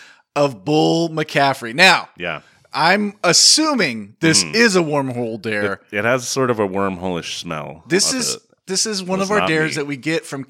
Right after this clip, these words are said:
Speaker 1: actual characters in movies.
Speaker 2: Sure. Or ghosts.
Speaker 1: Or it,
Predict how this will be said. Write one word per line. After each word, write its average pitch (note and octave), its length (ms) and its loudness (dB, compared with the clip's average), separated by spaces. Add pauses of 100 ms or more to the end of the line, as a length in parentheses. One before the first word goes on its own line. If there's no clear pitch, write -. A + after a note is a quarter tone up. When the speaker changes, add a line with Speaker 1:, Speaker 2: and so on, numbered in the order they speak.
Speaker 1:
actual D3 360 -2
characters D3 460 -4
in D#3 80 -6
movies. A#2 360 -6
Speaker 2:
Sure. F2 240 -2 (440)
Or B2+ 120 4
ghosts. - 680 -2
Speaker 1:
Or G3 120 -6 (260)
it, A3+ 300 0